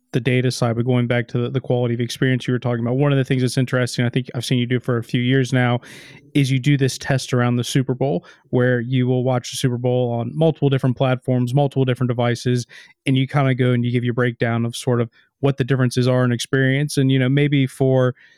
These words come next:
you know, people listening, just give a bit of an idea of what that experiment is, 'cause I think it's easy for us to kinda talk about quality of experience, where it's at,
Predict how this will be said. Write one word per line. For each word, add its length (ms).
you 80
know, 60
people 340
listening, 420
just 140
give 120
a 40
bit 120
of 80
an 40
idea 240
of 60
what 200
that 120
experiment 540
is, 120
'cause 160
I 40
think 180
it's 160
easy 380
for 160
us 100
to 80
kinda 180
talk 160
about 200
quality 260
of 60
experience, 520
where 200
it's 160
at, 260